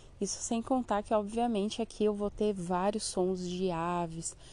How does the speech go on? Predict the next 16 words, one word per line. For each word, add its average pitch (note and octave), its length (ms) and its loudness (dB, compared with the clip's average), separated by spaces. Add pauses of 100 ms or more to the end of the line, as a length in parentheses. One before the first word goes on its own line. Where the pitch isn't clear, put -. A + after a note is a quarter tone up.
(200)
de G3 120 -2
cachorros F#3 540 0
latindo, F#3+ 1160 2 (480)
né, F3 380 4
de F3 160 0
insetos G#3 760 2
passando F#3 380 0
aqui - 140 -6
na F#3+ 80 2
minha G#3 180 2
volta. F#3+ 360 0
Por F#3 140 -2
exemplo, F#3+ 320 0
neste F#3+ 280 0
exato G3+ 400 2
momento, A3 680 0